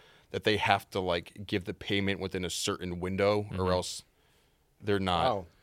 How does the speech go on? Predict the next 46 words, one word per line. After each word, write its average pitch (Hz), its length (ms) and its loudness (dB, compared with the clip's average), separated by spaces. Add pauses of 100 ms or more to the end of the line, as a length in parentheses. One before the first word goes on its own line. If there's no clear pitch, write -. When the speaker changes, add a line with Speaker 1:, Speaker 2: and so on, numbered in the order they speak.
(140)
Speaker 1:
in 98 440 -2
Speaker 2:
Well, 110 200 2 (320)
Speaker 1:
the 107 80 2
Speaker 2:
hope-, 120 100 2
Speaker 1:
product 113 320 6
were 127 80 -6
Speaker 2:
hopefully 110 200 2
Speaker 1:
go-, 110 100 -6
was 107 80 0
Speaker 2:
somebody 98 140 0
Speaker 1:
going 107 100 4
to 104 60 0
be 101 300 0
shipped - 440 0
directly 95 680 -2 (320)
to 107 100 -4
the 98 80 -2
person's 95 460 -4
house, 92 320 2
so 104 160 -2
they're 92 160 -2
not 90 400 -2
going 92 300 -2
to 90 120 -6
be, 92 220 -4
like, 85 400 -4
in 95 140 -2
the 85 80 -6
stores, 85 580 -4
like, 73 260 -10 (240)
at 80 160 -4
all. 80 240 2
Speaker 2:
That 120 140 8
would 123 100 2
make 107 180 0
sense 95 320 -2
to 90 60 -8
me, 82 160 -6 (100)
Speaker 3:
Just 87 300 0
Speaker 2:
bas-, 95 80 -6
Speaker 3:
to 113 60 2
Speaker 2:
yeah. 123 80 6
Speaker 3:
avoid, 110 340 0
like, 110 160 -4
any 107 220 -8 (180)
Speaker 2:
Yeah, 87 360 0